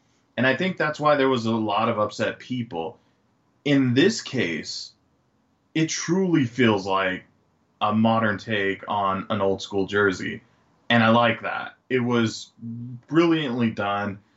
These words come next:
I, I mean,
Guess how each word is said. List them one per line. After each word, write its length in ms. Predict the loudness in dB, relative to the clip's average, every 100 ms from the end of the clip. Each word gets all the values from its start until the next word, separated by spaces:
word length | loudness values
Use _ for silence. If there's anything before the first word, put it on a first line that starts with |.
| _ _ _ _ _ _ _ _ _ _ _ -2
I, 260 | 2 0 -2
I 100 | -2
mean, 520 | 0 0 0 0 -4